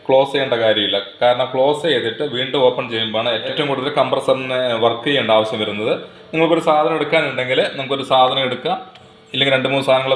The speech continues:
പച്ചക്കറി വെക്കാനുണ്ടെങ്കിൽ നിങ്ങൾ പച്ചക്കറി മുഴുവൻ വെച്ചതിന് ശേഷം മാത്രം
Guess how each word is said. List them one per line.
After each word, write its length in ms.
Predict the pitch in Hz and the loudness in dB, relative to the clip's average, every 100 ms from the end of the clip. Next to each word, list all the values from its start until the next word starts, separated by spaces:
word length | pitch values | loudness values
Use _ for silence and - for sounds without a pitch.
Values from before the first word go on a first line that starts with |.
| - | 0
പച്ചക്കറി 340 | 135 120 135 127 | -2 -2 -2 -2
വെക്കാനുണ്ടെങ്കിൽ 460 | 123 139 131 127 131 | 0 -2 -2 -4 -4
നിങ്ങൾ 160 | 127 | 0
പച്ചക്കറി 400 | 120 117 127 135 135 | -2 -2 -4 -2 -2
മുഴുവൻ 240 | 123 127 123 | -2 0 -2
വെച്ചതിന് 340 | - 135 131 117 | -2 0 0 0
ശേഷം 340 | 110 101 - 180 214 - - - - - 135 | 0 0 -2 -4 -4 -14 -16 -10 -10 -4 0
മാത്രം 260 | 131 147 | 2 2